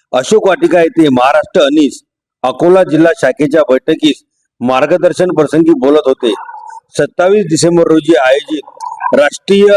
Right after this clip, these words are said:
अधि-, संविधान परिषदेचे उद्घाटन खुदाई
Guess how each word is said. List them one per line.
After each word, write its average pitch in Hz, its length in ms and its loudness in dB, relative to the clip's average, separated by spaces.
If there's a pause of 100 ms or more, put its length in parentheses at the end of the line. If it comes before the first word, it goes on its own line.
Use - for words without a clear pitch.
अधि-, 139 220 -2
संविधान 170 600 2
परिषदेचे 156 600 0
उद्घाटन 143 540 -2 (560)
खुदाई 165 460 0